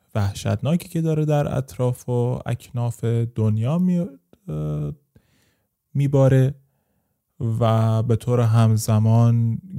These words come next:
گرما و خشکسالی که در قسمت‌های دیگه هست در امان باشید و بتونیم چند دقیقه‌ای رو در کنار هم باشیم.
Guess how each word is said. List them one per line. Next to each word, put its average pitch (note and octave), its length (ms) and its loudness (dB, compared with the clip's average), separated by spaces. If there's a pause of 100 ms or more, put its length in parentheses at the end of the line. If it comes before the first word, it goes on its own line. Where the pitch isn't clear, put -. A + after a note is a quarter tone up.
گرما A2+ 520 2
و A2 100 2
خشکسالی A2 1040 -2
که D3 120 -6
در C3+ 200 0
قسمت‌های A#2+ 600 -2
دیگه A#2 240 -2
هست A2+ 600 -2 (1120)
در G#2 360 -2
امان A#2+ 340 2
باشید D#3 560 0 (1400)
و A2+ 600 2 (280)
بتونیم A#2 500 -2
چند G#2+ 340 0
دقیقه‌ای G#2 400 0
رو A#2 240 0
در G#2+ 180 0
کنار G#2 320 0
هم G2+ 240 0
باشیم. - 320 -12